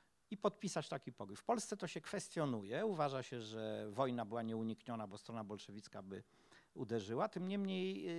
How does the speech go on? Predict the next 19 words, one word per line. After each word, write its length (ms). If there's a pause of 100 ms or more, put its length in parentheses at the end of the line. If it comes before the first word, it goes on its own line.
(140)
y, 40
są 200
historycy, 440
którzy 180
to 120
kwestionują. 580
Trzeba 160
było 180
podjąć 360
rokowania 500
już 200
w 40
dwudziestym 420
roku. 240
Natomiast 340
w 40
roku 160
dwudziestym 480
pierwszym 560